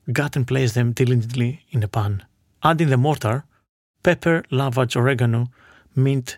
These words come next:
dried onion. Pour one acetabulum of wine, one half acetabulum of garum, and one third acetabulum honey,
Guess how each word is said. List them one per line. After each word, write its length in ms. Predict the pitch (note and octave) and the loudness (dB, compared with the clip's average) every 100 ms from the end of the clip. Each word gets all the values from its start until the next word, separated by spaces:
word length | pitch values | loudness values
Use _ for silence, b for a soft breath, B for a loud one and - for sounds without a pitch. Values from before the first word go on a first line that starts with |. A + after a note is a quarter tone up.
| _ _ _ - | _ _ _ -4
dried 340 | C3 A2+ A2+ | 0 2 2
onion. 420 | A2+ G#2+ G#2 G2+ - _ _ _ | 0 0 -2 -4 -8 _ _ _
Pour 280 | - G3+ F#3+ - _ _ | 0 2 2 -4 _ _
one 340 | C#3+ D3 C#3+ D#3+ _ - | -2 0 -2 -6 _ -6
acetabulum 920 | B2+ - B2+ C3+ B2 B2 A#2 A#2 A2 - _ _ | -4 -2 -2 0 2 2 2 0 -2 -8 _ _
of 220 | F3 G#2 B2 | -6 -4 0
wine, 420 | A#2+ B2 C3 C3+ - - - | 2 2 0 -6 -12 -20 -4
one 160 | C#3 | -2
half 300 | B2+ - E3 | 0 -2 -2
acetabulum 760 | C3+ - B2+ A2+ B2+ B2 A#2+ A#2 - | -2 -4 -2 0 2 2 0 -2 -6
of 140 | B2 - | -14 -2
garum, 400 | B2 B2+ C3 B2+ _ b b b | 2 2 0 -4 _ b b b
and 140 | C3 B2 | -2 0
one 180 | D3 | 0
third 240 | B2+ C3 B2 | 0 0 0
acetabulum 560 | G#2+ A#2 G#2+ A2+ A#2 | -2 -2 -2 0 0
honey, 460 | G#2 C3 A#2 G2+ G2 | -2 -2 -2 -4 -8